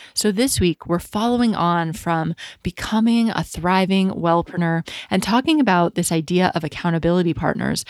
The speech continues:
which is one of the strategies, the tools, the techniques that you can use that really helps you to thrive in your business and to experience much faster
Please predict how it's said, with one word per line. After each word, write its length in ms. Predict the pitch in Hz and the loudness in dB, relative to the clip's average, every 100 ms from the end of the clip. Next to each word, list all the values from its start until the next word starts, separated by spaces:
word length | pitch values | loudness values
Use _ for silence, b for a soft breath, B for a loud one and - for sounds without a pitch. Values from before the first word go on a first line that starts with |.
| B - | B -4
which 180 | 185 202 | -2 0
is 100 | 180 | -2
one 360 | 170 208 240 | 0 2 2
of 100 | 196 | 0
the 100 | 190 | -4
strategies, 760 | 185 - 160 165 160 - 170 - | -4 -2 0 0 -2 -4 -6 -10
the 80 | - | -12
tools, 680 | - - 196 185 180 175 - B B - | -12 -6 0 2 4 2 -2 B B -6
the 240 | 165 151 | -2 -2
techniques 680 | - 151 - 190 220 202 - | -2 -6 0 2 2 0 -4
that 200 | - 170 | -2 0
you 120 | 175 | -2
can 200 | - 175 | -2 -2
use 420 | 175 190 196 196 - | 0 2 2 2 -2
that 160 | - | -6
really 600 | - 196 220 240 247 240 | -6 -4 0 2 2 2
helps 460 | 185 - 160 - - | 0 0 0 0 -2
you 160 | 147 139 | -4 -4
to 120 | 160 | -6
thrive 800 | - 156 165 160 156 - 151 - | -6 -8 -2 0 2 0 -2 -2
in 140 | 165 | -4
your 120 | 156 156 | -2 -2
business 520 | 160 180 214 226 - | 0 2 2 0 -2
and 240 | 175 175 | -2 -2
to 100 | 180 | -2
experience 720 | 175 - - 202 202 190 - | -4 -4 0 2 4 2 0
much 320 | 175 190 214 | 0 0 -2
faster 640 | 233 - 156 - - 165 | -6 -4 -4 -4 -4 -6